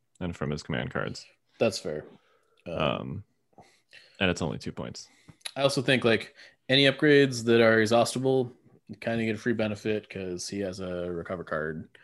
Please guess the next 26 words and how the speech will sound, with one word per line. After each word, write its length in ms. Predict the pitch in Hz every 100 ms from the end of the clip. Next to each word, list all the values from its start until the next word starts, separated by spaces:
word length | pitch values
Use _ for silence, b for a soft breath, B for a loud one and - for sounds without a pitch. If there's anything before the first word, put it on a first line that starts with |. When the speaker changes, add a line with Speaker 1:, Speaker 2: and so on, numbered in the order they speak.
| b
Speaker 1:
Yep, 200 | 101 - -
volunteer 340 | 95 87 82
Speaker 2:
Um, 40 | 85
Speaker 1:
mission. 300 | 85 87 85 -
Speaker 2:
he 160 | -
can 100 | 95
play. 380 | 82 87 82 80 - _ b b b
Um, 460 | - 80 82 85 - _
also 260 | 117 - 120
worth 220 | 117 117
noting, 420 | 131 139 147 127
he 120 | 110
combos 400 | - 151 165 170
well 160 | 175 180
with 180 | 170 160
Luke 340 | 196 175 - - - _ _ _ _ _ - 117
because 640 | 110 - 123 117 110 -
he 200 | 113 110
gives 500 | 117 117 117 113 113
operatives 840 | 107 110 113 113 110 110 - - - b b
and 180 | 113 104
commanders 520 | 117 113 107 107 104
recovers. 800 | 104 113 101 90 80 101 - -
So, 540 | - - 76 73 - 127
Speaker 1:
<laughs> 640 | - - - - - _
Speaker 2:
um, 560 | 104 101 90 85 85